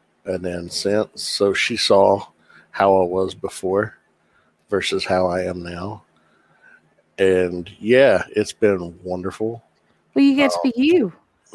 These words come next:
Speaker 1: Yeah, yeah.
Speaker 2: You don't have to be to pretending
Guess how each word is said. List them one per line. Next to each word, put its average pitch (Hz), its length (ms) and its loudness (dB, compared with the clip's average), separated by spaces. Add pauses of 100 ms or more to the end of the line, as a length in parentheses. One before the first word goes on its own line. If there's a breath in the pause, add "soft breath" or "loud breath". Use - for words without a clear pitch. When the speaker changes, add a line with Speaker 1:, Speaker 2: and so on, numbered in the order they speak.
(200)
Speaker 1:
Yeah, 139 520 4
yeah. 131 380 2
Speaker 2:
You 240 80 4
don't 262 240 6
have 262 220 4
to 247 100 -6
be 240 160 -2
to 226 120 -2
pretending 233 800 -4